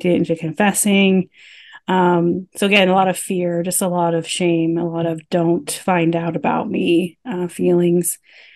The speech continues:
Um, but then I realized this may be my opportunity to really, like,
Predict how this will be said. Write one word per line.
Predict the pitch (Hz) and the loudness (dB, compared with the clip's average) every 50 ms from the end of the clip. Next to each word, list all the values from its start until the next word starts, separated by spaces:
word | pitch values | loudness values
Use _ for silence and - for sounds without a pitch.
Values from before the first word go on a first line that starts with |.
| _ _ _ _ - | _ _ _ _ -6
Um, | 185 175 175 170 170 175 175 | -2 0 2 2 2 0 0
but | 190 196 | 0 2
then | 208 208 214 208 | 4 4 4 4
I | |
realized | 214 214 214 208 208 196 190 190 190 185 180 - - | 2 2 2 2 2 2 2 2 0 0 -2 -4 -4
this | - 185 - - - | -4 -6 -6 -4 -2
may | 180 180 180 180 190 196 | 0 0 2 2 0 0
be | 196 202 190 | 0 0 0
my | 190 185 175 175 | 0 2 2 2
opportunity | 175 170 180 175 - - 175 170 170 170 170 170 180 175 170 - - | 2 0 -2 -4 -4 -2 -2 0 0 2 0 0 -2 -4 -6 -10 -10
to | - 180 | -10 -8
really, | 175 170 170 170 170 170 165 165 165 165 165 - - _ _ _ _ - | -6 -4 -2 0 0 2 2 2 2 0 0 -2 -6 _ _ _ _ -8
like, | 180 175 175 - - | -8 -6 -6 -8 -10